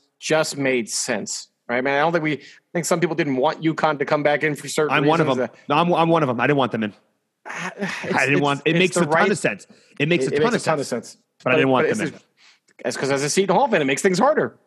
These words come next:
Speaker 1: right? It's, a, it's another recruiting, uh, battle
Speaker 2: It,
Speaker 1: for
Speaker 2: it,
Speaker 1: Kevin Willard
Speaker 2: it
Speaker 1: to
Speaker 2: was
Speaker 1: have to
Speaker 2: recruiting.
Speaker 1: overcome.
Speaker 2: Yeah, it was the recruiting. Yeah.
Speaker 1: A-, and, and if they recruit successfully, and look, Tom and I like Danny Hurley, right? We think Danny Hurley is going to be a successful coach in this league.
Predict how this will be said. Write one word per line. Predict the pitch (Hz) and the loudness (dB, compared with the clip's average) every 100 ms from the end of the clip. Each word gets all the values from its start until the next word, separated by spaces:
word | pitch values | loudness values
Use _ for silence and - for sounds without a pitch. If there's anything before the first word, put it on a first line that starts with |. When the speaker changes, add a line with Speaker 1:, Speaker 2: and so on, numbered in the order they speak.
| _ | _
Speaker 1:
right? | - 151 | -2 0
It's, | 196 | 0
a, | 165 - | -2 -6
it's | - 143 | -6 -4
another | 143 143 175 | 0 2 4
recruiting, | 185 185 - 240 277 262 147 | 2 0 -2 -4 0 0 2
uh, | 135 127 | 2 0
battle | 117 135 147 | 2 2 2
Speaker 2:
It, | 147 | 2
Speaker 1:
for | 170 | 0
Speaker 2:
it, | |
Speaker 1:
Kevin | - 156 165 | 0 -2 0
Willard | 175 202 | 2 2
Speaker 2:
it | 180 | 2
Speaker 1:
to | |
Speaker 2:
was | 185 | 2
Speaker 1:
have | 202 | 2
to | |
Speaker 2:
recruiting. | 190 127 104 | 2 2 2
Speaker 1:
overcome. | 233 | 0
Speaker 2:
Yeah, | 123 117 101 | 2 0 0
it | 110 | -2
was | 131 | 0
the | 131 | 0
recruiting. | 113 117 95 - _ - | 0 -2 -4 -10 _ -14
Yeah. | 95 - | -12 -8
Speaker 1:
A-, | 127 | -4
and, | 135 156 185 | 0 2 2
and | - 175 190 | 0 2 2
if | 208 | 2
they | 208 208 | 2 2
recruit | 240 - - 202 220 | 0 -4 0 0 0
successfully, | 240 202 180 160 185 196 226 | -4 0 0 2 0 2 2
and | 185 | 2
look, | 185 - | 0 -4
Tom | - 151 | -2 2
and | 190 | 2
I | 190 | 2
like | 190 190 | 4 2
Danny | 156 185 185 | 2 2 4
Hurley, | 175 170 113 | 2 2 2
right? | 123 | 0
We | 147 | 0
think | 151 147 | -2 0
Danny | 156 165 | 0 2
Hurley | 156 165 165 | 2 2 2
is | 165 139 | 0 2
going | 156 160 | 0 0
to | 160 | 0
be | 170 165 | 2 2
a | 151 | 0
successful | 156 - 160 165 165 | -4 -2 -2 -4 -4
coach | 185 180 | -2 -2
in | 151 | -6
this | 127 | -6
league. | 127 127 156 | -2 -2 -4